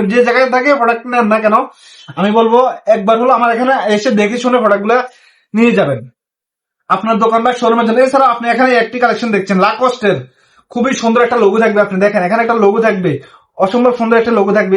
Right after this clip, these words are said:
এই লোগো ওলা কালেকশন গুলা কেউ দিবে না ভাই। এখানে একটা স্টিকার মেরে দিবে, আপনি ওই আপনার থেকে প্রোডাক্ট নিয়ে নেবে। আমরা দেশের বাইরে এক্সপোর্ট করি, এগুলো কিন্তু ভালো মানের হতে হয়, ভালো মানের প্রোডাক্ট না হলে কিন্তু দেশের বাইরে এক্সপোর্ট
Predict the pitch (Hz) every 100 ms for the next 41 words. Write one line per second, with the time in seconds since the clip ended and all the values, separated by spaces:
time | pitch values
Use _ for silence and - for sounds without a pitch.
0 | 208 220 220 233 - _ _ 202 226 226
1 | 214 196 - _ - 208 208 214 226 226
2 | 226 226 208 196 170 143 139 127 - _
3 | _ _ 202 214 233 233 240 240 - 220
4 | 240 254 233 240 269 240 220 220 208 202
5 | 202 180 _ _ - 190 208 202 226 226
6 | 214 214 214 202 196 190 262 202 196 220
7 | 214 226 190 208 196 190 190 202 202 202
8 | 220 220 - _ 151 165 202 226 226 208
9 | 214 175 151 127 _ 151 185 233 262 240
10 | 226 226 233 214 214 226 214 196 196 208
11 | 202 214 190 208